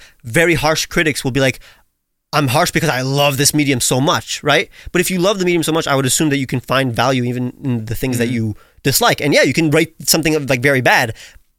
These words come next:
Speaker 1: but I don't, like, but then to say s-, this thing has, is trash and has no value.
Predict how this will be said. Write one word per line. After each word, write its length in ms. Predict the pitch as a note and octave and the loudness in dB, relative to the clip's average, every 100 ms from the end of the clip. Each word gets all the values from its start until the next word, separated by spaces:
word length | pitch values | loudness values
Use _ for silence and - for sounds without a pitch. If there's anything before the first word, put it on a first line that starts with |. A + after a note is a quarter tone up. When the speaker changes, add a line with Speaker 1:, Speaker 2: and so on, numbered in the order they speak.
| _ | _
Speaker 1:
but 100 | C#3+ | 2
I 80 | D#3+ | 2
don't, 320 | F3 - - | 0 -2 -4
like, 180 | F3 C3+ - - | -4 -4 -12 -8
but 180 | D3 - - | -6 -6 -12
then 340 | C3+ D#3 E3 - | -2 0 0 -4
to 100 | - | 0
say 200 | - F3 | 2 4
s-, 240 | D3 - _ _ _ _ _ _ | 2 0 _ _ _ _ _ _
this 200 | C3+ C#3 | 0 2
thing 140 | E3+ | 2
has, 260 | C3+ C#3+ - | 2 0 0
is 140 | - D3 | -4 -4
trash 360 | - D3+ D3+ | 0 0 2
and 100 | C#3+ | 0
has 120 | B2+ | 0
no 120 | B2 C3 | 0 0
value. 500 | B2+ D3+ A#2+ A2 | 2 2 0 -2